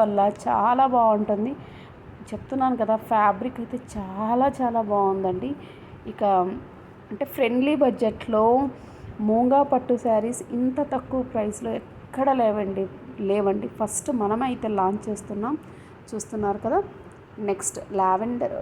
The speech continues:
ఇది కూడా పర్పులే. మనం ముందు చేసింది అయితే బ్లూ is పర్పుల్ అనమాట.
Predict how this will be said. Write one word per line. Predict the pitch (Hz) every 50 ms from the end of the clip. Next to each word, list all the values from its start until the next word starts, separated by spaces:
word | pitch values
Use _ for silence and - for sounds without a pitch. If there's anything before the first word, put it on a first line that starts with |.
| 185 214
ఇది | 220 226 - 269
కూడా | 247 254 254 226
పర్పులే. | 196 190 185 - - 202 208 214 262 320 330 - 226 220 226
మనం | 240 269 277 247 214 233
ముందు | 254 254 254 359 359
చేసింది | 330 320 311 302 - - 294 262 254 254 262 277
అయితే | 277 262 381 370 262 196
బ్లూ | 220 254 285 311 311 311
is | - - -
పర్పుల్ | 220 190 185 - 190 175 165
అనమాట. | 156 160 156 151 151 -